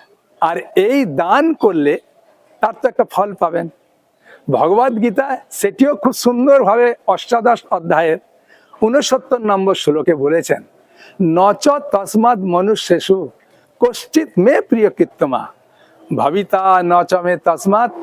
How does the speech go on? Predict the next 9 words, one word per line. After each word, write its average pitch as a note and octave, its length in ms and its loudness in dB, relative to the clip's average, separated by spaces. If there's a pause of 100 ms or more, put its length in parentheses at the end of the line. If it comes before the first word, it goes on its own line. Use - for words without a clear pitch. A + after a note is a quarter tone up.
(460)
অন্য A#3 420 0
প্রিয়তর G#3+ 680 2
ভুবি।" F3 440 -2 (540)
এই G#3 160 0
পৃথিবীতে A#3+ 840 0 (840)
উনার B3+ 280 2
থেকে C4+ 420 2
আর G#3 300 -2
কেউ B3+ 200 0